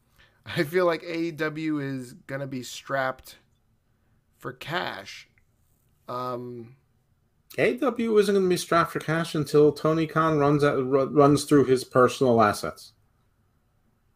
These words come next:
Speaker 1: I don't know, man. I don't know. Um, I'll, let
Speaker 2: Um,
Speaker 1: me
Speaker 2: I'm
Speaker 1: ask you
Speaker 2: sure
Speaker 1: this
Speaker 2: you're
Speaker 1: now.
Speaker 2: going through it faster than people think.
Speaker 1: Now that we've gone through all these names, Jeff, I'll ask you a, a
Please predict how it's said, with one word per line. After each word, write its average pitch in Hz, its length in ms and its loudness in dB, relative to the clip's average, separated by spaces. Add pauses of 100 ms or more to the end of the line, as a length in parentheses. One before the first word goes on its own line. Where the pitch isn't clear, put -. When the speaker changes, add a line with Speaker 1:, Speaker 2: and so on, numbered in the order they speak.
(840)
Speaker 1:
I 104 40 -20
don't 113 160 -14
know, 185 160 -8
man. 135 340 -12 (280)
I - 120 -14
don't 135 160 -10
know. 185 260 -8 (840)
Um, 175 460 2 (560)
I'll, 202 180 4
let 214 80 4
Speaker 2:
Um, - 60 4
Speaker 1:
me 302 100 2
Speaker 2:
I'm 269 80 4
Speaker 1:
ask 123 100 0
you 185 60 0
Speaker 2:
sure 208 120 12
Speaker 1:
this 214 80 8
Speaker 2:
you're 170 80 4
Speaker 1:
now. 185 60 12
Speaker 2:
going 185 140 10
through 196 180 10
it - 60 0
faster 151 320 8
than 131 120 6
people 127 240 4
think. 92 280 -4 (540)
Speaker 1:
Now 196 320 0
that 285 120 -2
we've 226 240 -10
gone 170 280 -2
through 151 220 -4
all 143 160 -2
these 131 220 -10
names, 120 500 -10 (240)
Jeff, 123 340 -12 (100)
I'll 156 160 -4
ask 190 240 -6
you 131 200 -10 (100)
a, 143 100 -10
a 127 40 -10